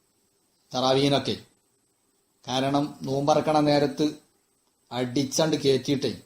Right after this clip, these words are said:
പാമ്പ് എരമണിങ്ങിയ മാതിരിക്കാരം. അപ്പൊ ഇശാ ബാങ്ക് കൊടുക്കുമ്പോഴൊന്നും അതൊന്നും എവിടേക്കും എത്തിയിട്ടുണ്ടാവില്ല. കുമ്പിടാനും കഴിയൂല, നീരാനും കഴിയൂല. പിന്നെ അതൊക്കെ ഒന്ന് ലെവലായി വരുമ്പോഴേക്ക്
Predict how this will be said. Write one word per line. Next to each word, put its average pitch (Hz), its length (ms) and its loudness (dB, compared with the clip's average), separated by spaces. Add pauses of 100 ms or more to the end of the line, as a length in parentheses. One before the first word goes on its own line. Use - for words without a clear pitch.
(680)
പാമ്പ് 147 380 2 (140)
എരമണിങ്ങിയ 139 560 2
മാതിരിക്കാരം. 113 640 -4 (600)
അപ്പൊ 131 200 -6
ഇശാ 135 280 2
ബാങ്ക് 151 260 4
കൊടുക്കുമ്പോഴൊന്നും 143 840 0
അതൊന്നും 131 300 -2
എവിടേക്കും 127 360 -2
എത്തിയിട്ടുണ്ടാവില്ല. 117 580 -4 (680)
കുമ്പിടാനും 143 500 0
കഴിയൂല, 135 300 0
നീരാനും 127 460 0
കഴിയൂല. 120 260 -2
പിന്നെ 147 260 -2
അതൊക്കെ 135 380 2
ഒന്ന് 139 180 0
ലെവലായി 131 520 2
വരുമ്പോഴേക്ക് 131 720 2